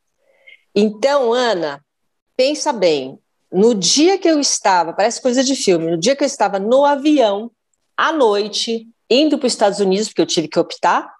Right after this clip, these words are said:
né, se eu ia pros Estados Unidos com o Luciano, ou se eu ficava e seria protagonista de uma peça, A hora que meu avião estava indo pros Estados Unidos,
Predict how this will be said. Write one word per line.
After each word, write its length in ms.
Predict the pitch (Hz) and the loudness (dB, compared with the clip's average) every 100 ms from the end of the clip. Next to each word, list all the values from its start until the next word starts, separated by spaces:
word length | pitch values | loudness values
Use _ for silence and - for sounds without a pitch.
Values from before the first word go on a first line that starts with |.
| _ | _
né, 140 | 151 | -4
se 160 | 208 - | -2 0
eu 60 | 156 | 2
ia 100 | 156 | 0
pros 120 | - | 0
Estados 280 | 156 156 151 | -2 0 0
Unidos 280 | 190 277 - | 0 -2 0
com 100 | 294 | 0
o 60 | |
Luciano, 480 | 254 247 - 247 311 | 0 0 0 0 0
ou 120 | 240 | -2
se 140 | 220 220 | 0 -2
eu 160 | 202 - | -2 -4
ficava 440 | 196 - 269 302 | -4 0 0 0
e 60 | 233 | -4
seria 440 | - 190 185 185 | -2 -2 0 0
protagonista 600 | - 160 170 160 175 - | 0 -4 -2 0 0 -2
de 60 | 160 | -2
uma 100 | 160 | -2
peça, 380 | 147 175 254 - _ - - - - _ | 0 0 0 -8 _ -20 -20 -20 -20 _
A 60 | 202 | -2
hora 100 | 233 | 0
que 100 | 226 | 2
meu 280 | 247 247 226 | 2 4 2
avião 380 | 196 220 226 | 0 0 2
estava 400 | 240 - 226 220 233 | -2 -2 0 0 0
indo 160 | 294 | -2
pros 100 | 302 | -6
Estados 300 | - 240 202 | -2 0 2
Unidos, 680 | 202 214 202 220 240 - - | 0 2 2 2 2 -2 -4